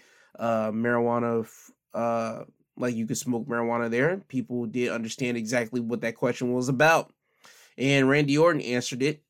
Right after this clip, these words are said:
and Randy Orton answered that it was twenty-eight grams being the answer for how many grams are in an ounce, and they win. So R K Bro wins that, and now they get a championship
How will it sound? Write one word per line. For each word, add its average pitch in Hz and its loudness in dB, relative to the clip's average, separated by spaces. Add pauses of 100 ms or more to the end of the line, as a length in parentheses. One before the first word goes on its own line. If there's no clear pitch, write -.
(100)
and 120 -4
Randy 123 0
Orton 123 0
answered 120 -6
that 120 -2
it 113 -6
was 117 -6
twenty-eight 143 -2
grams 135 -2
being 120 -4
the 117 -10
answer 120 -2
for 120 -2
how 117 -6
many 117 -4
grams 113 -6
are 120 -2
in 123 0
an 135 2
ounce, 160 0
and 110 -8
they 117 -8
win. 151 2 (100)
So - 0
R 147 0
K 165 -4
Bro 160 2
wins 135 0
that, 131 4 (440)
and 131 2
now 127 4
they 127 0
get 120 0
a 113 -4
championship 123 -2